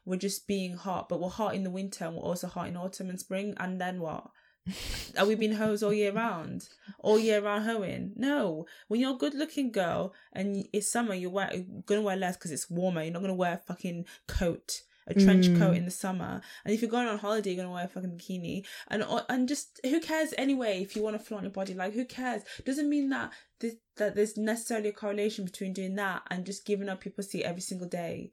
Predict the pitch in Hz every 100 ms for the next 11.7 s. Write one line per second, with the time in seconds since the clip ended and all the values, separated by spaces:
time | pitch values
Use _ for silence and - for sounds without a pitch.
0 | - 196 175 170 170 196 196 185 190 175
1 | 165 - - - - 226 226 - 285 311
2 | 294 285 - 269 254 240 226 208 196 _
3 | _ - 233 226 226 233 226 220 190 190
4 | 185 170 160 165 - - - - 185 175
5 | 175 175 - - 185 185 - 190 170 165
6 | - - - 185 190 202 - 196 185 175
7 | 185 - - 175 - - - 208 269 254
8 | 240 220 208 202 214 190 180 170 - 180
9 | 175 170 185 175 170 175 170 175 - 196
10 | 196 - 294 302 247 240 208 170 175 185
11 | 196 185 175 180 - 175 170